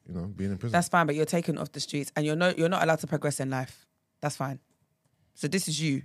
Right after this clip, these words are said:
Speaker 2: This is, this is your s-, glass ceiling. I'm
Speaker 1: Mm.
Speaker 2: happy with that. That's punishment in itself. You have to live for the next thirty years, and let's say you actually survive those thirty years as well. Like, you
Speaker 1: Yeah.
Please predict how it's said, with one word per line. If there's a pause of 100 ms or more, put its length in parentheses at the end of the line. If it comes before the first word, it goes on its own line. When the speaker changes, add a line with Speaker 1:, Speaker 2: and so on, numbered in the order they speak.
Speaker 2:
This
is, (360)
this
is
your
s-,
glass
ceiling.
I'm
Speaker 1:
Mm.
Speaker 2:
happy
with
that. (460)
That's
punishment
in
itself. (580)
You
have
to
live (300)
for
the
next
thirty
years, (220)
and
let's
say
you
actually
survive
those
thirty
years
as
well.
Like,
you
Speaker 1:
Yeah.